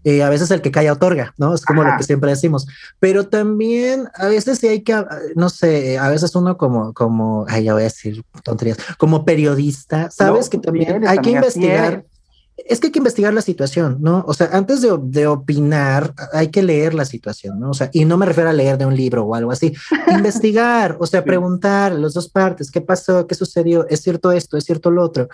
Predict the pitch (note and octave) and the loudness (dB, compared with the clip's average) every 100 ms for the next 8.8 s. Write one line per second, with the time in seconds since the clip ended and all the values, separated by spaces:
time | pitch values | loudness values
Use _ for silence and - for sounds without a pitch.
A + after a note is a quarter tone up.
0 | - D3+ D3 D3+ F#3+ G3 G#3+ A3 C#4 C#4+ | -10 -6 -4 0 2 2 2 2 0 0
1 | D#4+ E4 - G#3+ B3 C4 B3+ A3+ A#3 A#3+ | 0 0 -2 -2 0 0 0 2 2 0
2 | A#3 - D#3 D#3+ F#3 G#3 E3+ C3 D#3+ D#3+ | -2 0 2 2 0 0 -2 0 -2 -2
3 | G#2+ - A#2+ B2 C3 B2+ - A2+ - A#2+ | -6 -4 -2 0 0 0 -2 -6 -6 -4
4 | D3+ E3 C#3 - B2+ C3 B2 B2+ B2 - | 0 0 0 2 2 4 2 0 -2 -6
5 | A#2+ A#2+ A#2+ A#2+ D3 D#3 D3 C3 C#3 C3+ | -8 -6 -6 -4 -2 0 0 -2 -6 -2
6 | D3 C3+ A3+ G#3 C4 C4 C4+ C#4+ D#4+ C#4 | 0 0 0 0 0 0 0 2 2 2
7 | G#3 D3 D#3+ E3 E3 D#3 C#3+ B2+ A2+ - | 2 2 2 2 0 0 0 0 -2 -10
8 | _ _ C3+ C3 B2+ A#2 A#2+ - | _ _ -10 -6 -2 -2 -2 -10